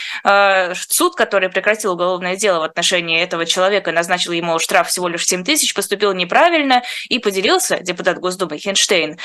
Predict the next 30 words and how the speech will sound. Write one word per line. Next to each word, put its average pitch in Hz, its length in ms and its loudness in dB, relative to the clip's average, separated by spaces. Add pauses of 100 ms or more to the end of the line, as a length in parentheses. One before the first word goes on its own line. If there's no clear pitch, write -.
(120)
своим 240 280 2
желанием 262 480 2
устроить 254 400 0
над 202 140 0
этим 214 180 -4
человеком 208 360 0
самосуд, 226 500 0
там, 139 160 -4
пойти 180 260 0
морду 196 360 0
ему 156 160 -4
набить. 165 400 -2 (400)
А, 185 180 8
ну 240 140 2
и 294 40 2
другой 262 280 2
случай, 269 460 0
это 220 400 2
глава 208 260 4
Забайкалья 208 580 2
Осипов, 254 480 -2
который 226 480 2
опубликовал 196 800 2
видео 190 420 -2
с 170 80 -8
угрозами 190 380 -2
в 180 80 4
адрес 175 320 0
людей, 254 260 0
которые 247 540 0